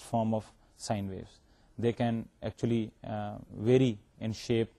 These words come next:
and vary، they can actually، you know، uh, the changes، uh، should not be or they will not be smooth enough as in the case of sine waves۔ تو یہ کمپوزٹ سگنلز جو ہیں،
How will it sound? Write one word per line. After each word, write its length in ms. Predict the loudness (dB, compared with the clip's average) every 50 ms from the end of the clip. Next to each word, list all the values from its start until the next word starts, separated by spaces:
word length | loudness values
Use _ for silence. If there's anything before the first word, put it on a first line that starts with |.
| _ _ _ _ _ -6 -4
and 120 | -2 -2 0
vary، 360 | 2 4 4 4 4 2 0 -2 -4
they 120 | -4 -2
can 80 | -2 -2
actually، 360 | -2 -4 -4 -2 -2 -2 -2 -4 -10 -18 -20 _ _ -12 -6 -4
you 80 | -2
know، 160 | -2 -2 -4 -6 -8
uh, 300 | -6 -6 -4 -4 -6 -8 -10 -14 -18 _ _ _ -8 -6
the 200 | -6 -4 2 4
changes، 500 | 4 6 8 8 6 6 4 -2 -14 -18 -20 _ _ _ _ _ -20 _ _ -6
uh، 100 | -4 -4
should 300 | -4 -2 -2 -2 -2 0 2 2
not 180 | 4 4 2 2
be 120 | 2 2 2
or 80 | 2
they 200 | 2 2 4 4 4
will 120 | 4 4
not 200 | 4 4 2 2
be 220 | 2 0 0 0 0
smooth 520 | -4 -8 -6 -2 2 4 4 4 4 2
enough 240 | 2 4 2 2 0 -4 -18 -20 _ _ _ _ _ _ -2 0
as 60 | 0
in 100 | 2 2
the 120 | 0 0 0 0
case 220 | 0 0 0 -2 -6
of 20 | -6 -6 -6
sine 160 | -6 -6 -6
waves۔ 420 | -10 -12 -14 -14 -18 -20 -18 _
تو 100 | -6 -4
یہ 260 | 0 2 4 4 4 2 0 -8 _ _ _ _ _ _ _ _ _ _ _ _ _ _ -14 -4
کمپوزٹ 420 | 2 4 4 4 4 4 4 4 4
سگنلز 380 | 4 0 2 4 4 2 2
جو 100 | 2 0
ہیں، 100 | 0 -2